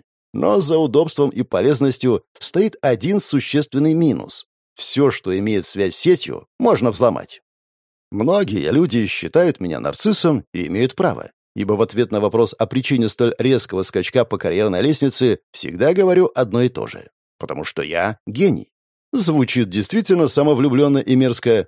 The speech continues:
но другого объяснения просто нет. Дело в том, что я родился с синдромом Сиванта. Редкое состояние, когда отклонение в развитии компенсируется островом гениальности,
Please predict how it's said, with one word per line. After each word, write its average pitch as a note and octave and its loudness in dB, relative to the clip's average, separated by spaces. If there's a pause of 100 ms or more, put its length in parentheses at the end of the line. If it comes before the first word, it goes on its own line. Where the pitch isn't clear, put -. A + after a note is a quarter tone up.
(120)
но C3+ 0
другого D#3+ 2
объяснения B2+ 0
просто A2+ 0
нет. - -2 (480)
Дело E2+ -4
в - -10
том, C#3 2
что - -10
я C3 2
родился D3+ 0
с - -2
синдромом G#2+ 0
Сиванта. D2+ -4 (280)
Редкое E3+ 2
состояние, F3+ 2
когда A#2 0
отклонение D3+ 0
в A#2+ 0
развитии C#3 0
компенсируется C3 0
островом C3 0
гениальности, A#2 -4